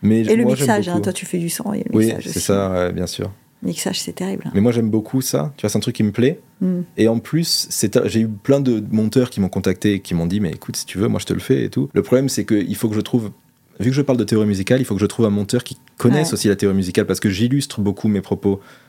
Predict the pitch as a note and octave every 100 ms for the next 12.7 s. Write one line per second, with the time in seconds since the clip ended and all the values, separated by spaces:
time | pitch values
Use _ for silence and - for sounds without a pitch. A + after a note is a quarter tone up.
0 | _ G2+ - B2+ A#2 A2+ A#2+ B2 F2 F#2+
1 | - G#2+ G#2+ G2 F#2 F2 E2+ E2+ - -
2 | F#2+ F#2 F2+ F#2+ A2 - G2 G2+ G2+ F#2
3 | E2 E2+ F2 - F#2 E2+ F2 - A#3 C4
4 | G3+ A2 C3+ D#3+ - - - - - -
5 | - G#2 G2+ A#2 C#3+ A2+ G#2+ A2 B2+ E3+
6 | A2+ - F#2 - G2+ G2 G2 F#2 - -
7 | _ _ - - D4+ A#2 A#3 - - G#2
8 | G2+ A2 - G#2+ G#2 - D3+ G#2+ G2 B2+
9 | D3 A2+ F#2 - - A#2 G#2+ A2+ A2 A2
10 | B2+ B2 - A2 A2+ B2 C3+ C#3 G#2+ G2+
11 | G2 G2+ G2 G2+ G2+ A2 A2+ F2 F2+ G2
12 | A#2+ A#2+ - G#2+ F#2+ - F#2+